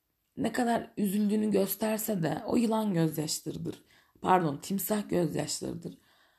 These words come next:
Ee, onu şey yapmayın. Gerçekten. Yani özür mü diliyor? Hayır abi, kimse değişmiyor.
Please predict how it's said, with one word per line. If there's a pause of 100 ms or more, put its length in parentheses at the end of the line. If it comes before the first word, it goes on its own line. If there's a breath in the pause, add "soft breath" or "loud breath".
(280 soft breath)
Ee,
onu
şey
yapmayın. (180)
Gerçekten. (220)
Yani
özür
mü
diliyor? (100)
Hayır
abi,
kimse
değişmiyor.